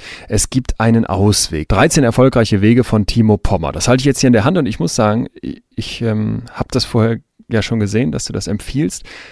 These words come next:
Als ich diesen Spruch darauf gelesen habe, „Egal wie scheiße die Lage ist, es gibt einen Ausweg“, da war ich wirklich zwiegespalten, weil das klingt nach so einem Chaka-Spruch, das klingt so, „Ey Leute, stellt euch nicht so an, boxt euch durch, egal was passiert, das Leben meint's, meint's am Ende doch gut.“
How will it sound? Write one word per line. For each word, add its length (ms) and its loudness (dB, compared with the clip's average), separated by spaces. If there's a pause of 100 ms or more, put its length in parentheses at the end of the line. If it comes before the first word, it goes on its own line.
(100)
Als 160 -4
ich 60 -2
diesen 240 -4
Spruch 240 -4
darauf 260 -2
gelesen 220 -2
habe, 120 -4
„Egal 440 -4
wie 120 -6
scheiße 440 -4
die 80 -4
Lage 260 -2
ist, 100 -8
es 140 -6
gibt 160 -8
einen 120 -6
Ausweg“, 400 -4 (1000)
da 160 -2
war 160 0
ich 140 -6
wirklich 380 0
zwiegespalten, 840 -2 (100)
weil 120 -2
das 160 -2
klingt 200 -2
nach 100 -2
so 140 -6
einem 100 -4
Chaka-Spruch, 800 -2
das 200 -6
klingt 200 -4
so, 120 -8
„Ey 160 -8
Leute, 280 -6
stellt 220 -6
euch 160 -4
nicht 100 -8
so 140 -6
an, 180 -6
boxt 300 -6
euch 180 -4
durch, 320 -2
egal 300 -6
was 120 -2
passiert, 420 -4
das 160 -6
Leben 200 -4
meint's, 480 -4
meint's 300 -6
am 80 -6
Ende 160 -2
doch 240 -2
gut.“ 260 -4